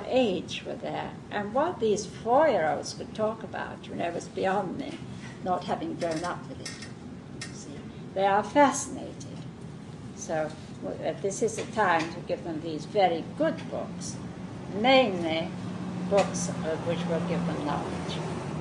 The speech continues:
And they will absorb far more than we think. Now, from the very beginning,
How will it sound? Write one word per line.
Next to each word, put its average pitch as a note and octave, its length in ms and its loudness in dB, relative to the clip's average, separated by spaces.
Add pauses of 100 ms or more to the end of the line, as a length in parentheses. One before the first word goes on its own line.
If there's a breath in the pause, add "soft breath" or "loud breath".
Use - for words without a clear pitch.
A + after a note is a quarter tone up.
(600)
And D3 200 -2
they D3+ 100 2
will D3 180 0
absorb D3 460 -2
far D3+ 200 -2
more C#3 280 -2
than - 140 -10
we B2+ 120 -8 (140)
think. B2 140 -8 (1000 loud breath)
Now, A#3 420 10
from B3+ 300 8
the A#3+ 120 2
very F4 400 6
beginning, G#3+ 720 2